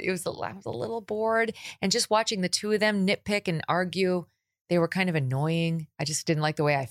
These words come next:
felt. It was just like, "Meh, well, you, meh, meh, meh, meh, meh, meh, meh, meh," back and forth, back and forth, DeSantis lies dot com. Uh, anyway, I, I didn't have a lot of tolerance for it. Then you go over to Trump, and it was a very different experience.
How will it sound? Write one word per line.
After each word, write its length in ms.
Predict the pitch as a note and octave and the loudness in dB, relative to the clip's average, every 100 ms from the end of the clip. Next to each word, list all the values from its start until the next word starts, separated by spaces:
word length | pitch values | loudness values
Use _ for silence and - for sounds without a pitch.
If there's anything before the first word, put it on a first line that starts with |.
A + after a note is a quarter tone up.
| - | 0
felt. 300 | C#3+ C#3+ D3+ | 2 2 -2
It 60 | B2 | -4
was 140 | B2 | -4
just 200 | D3 - | -6 -2
like, 240 | C#3 C3 _ _ _ _ - | -2 -4 _ _ _ _ 0
"Meh, 160 | C#4 F#3+ - | 0 0 -2
well, 100 | G3+ | 0
you, 240 | G3 C4+ - | 2 -2 -2
meh, 100 | G#3 | -2
meh, 200 | G#3 B3 - - | 0 -2 -4 -2
meh, 80 | G3+ | 0
meh, 140 | G#3 | 0
meh, 400 | F3+ G3+ A#3+ B3 | 0 0 0 0
meh, 20 | A3+ | 0
meh, 240 | A#3+ A3+ | 0 0
meh," 60 | - | 0
back 220 | G#3 G3+ | 0 0
and 100 | E3 | 2
forth, 220 | G3+ F3+ | 2 2
back 160 | G3+ F3+ | 0 -2
and 100 | - | 0
forth, 180 | G#3 | 0
DeSantis 380 | G3+ - A3 G3 | 2 0 0 2
lies 220 | F#3 A#3 | 2 2
dot 180 | E3+ D3+ | -2 0
com. 240 | A3 - - _ _ _ E3+ | 0 -2 -6 _ _ _ 0
Uh, 120 | E3+ | 0
anyway, 420 | - F#3+ D3+ C#3 - - | 2 2 2 0 -2 -2
I, 140 | F#3 - _ _ _ _ - | 0 -2 _ _ _ _ -2
I 60 | G#3+ | 0
didn't 120 | B3 | 2
have 80 | G3+ | 2
a 60 | |
lot 100 | F3+ | 2
of 60 | C#3+ | 2
tolerance 320 | D3 C#3+ B2 | 0 0 -4
for 140 | C3 | -8
it. 40 | - _ - - - | -10 _ -20 -4 0
Then 100 | F4+ | 2
you 60 | E4+ | 4
go 120 | E4+ | 4
over 100 | C#4+ | 4
to 80 | A#3+ | 2
Trump, 440 | - D#4 G#3 - _ _ _ _ _ _ _ - | 2 2 2 -4 _ _ _ _ _ _ _ 2
and 380 | A#3+ A#3+ A#3 - | 4 2 0 -2
it 80 | A#3+ | 0
was 100 | A#3+ | 2
a 60 | A#3 | 2
very 240 | B3+ C4+ | 2 4
different 240 | C4+ C4+ | 0 -2
experience. 760 | B3+ - D4 C4 D#3 C#3+ F3+ | -4 0 2 4 2 0 -4